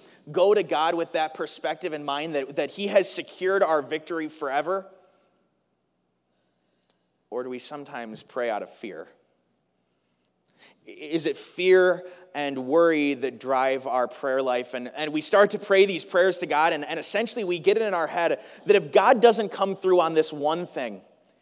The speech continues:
i-, if God would happen to grant my request in a way other than I want him to, then my whole life is gonna fall apart. This whole situation is gonna come crumbling down.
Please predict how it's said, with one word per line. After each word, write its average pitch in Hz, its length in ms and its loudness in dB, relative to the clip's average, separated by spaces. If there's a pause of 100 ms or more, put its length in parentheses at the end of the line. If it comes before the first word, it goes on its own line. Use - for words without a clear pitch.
(340)
i-, 175 120 4
if 160 180 4
God 208 300 8
would 202 240 8
happen 202 460 0
to 185 100 -4
grant 175 300 -2
my 202 100 0
request 180 540 0
in 175 100 -8
a 160 80 0
way 170 380 4
other 185 260 6
than 175 140 2
I 165 100 0
want 160 280 0
him 156 200 -12
to, 147 220 -6 (220)
then 196 160 4
my 190 120 -2
whole 226 320 6
life 190 280 2
is 165 120 -4
gonna 165 160 -4
fall 156 220 0
apart. 143 300 0
This 151 160 -2
whole 240 200 8
situation 190 800 2 (240)
is 180 140 2
gonna 175 280 4
come 165 240 -6
crumbling 202 580 -2
down. 110 400 0